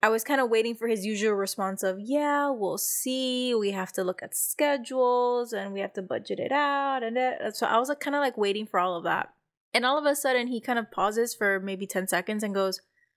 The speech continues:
"Okay, that sounds like a good idea. We'll, we'll plan it. We'll, we'll look at time frames and, uh, and we'll plan it." That was the first, I don't wanna say I was automatically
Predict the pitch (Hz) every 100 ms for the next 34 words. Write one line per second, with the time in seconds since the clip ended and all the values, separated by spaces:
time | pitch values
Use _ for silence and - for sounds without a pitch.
0 | _ _ _ 381 392 381 - _ _ 302
1 | 381 349 359 349 339 330 370 214 - _
2 | _ 247 285 285 277 277 _ _ _ _
3 | _ 285 285 415 320 - _ _ _ 226
4 | 240 233 226 240 254 254 262 - 240 240
5 | 240 240 240 247 208 196 190 180 - 214
6 | 202 196 233 214 180 - _ _ _ _
7 | _ _ _ _ _ _ _ 247 208 311
8 | 370 415 359 269 - 220 220 214 233 -
9 | - - - _ _ _ _ _ _ _
10 | - 349 381 302 277 240 220 208 190 -
11 | _ 214 214 214 202 196 202 214 202 190
12 | 180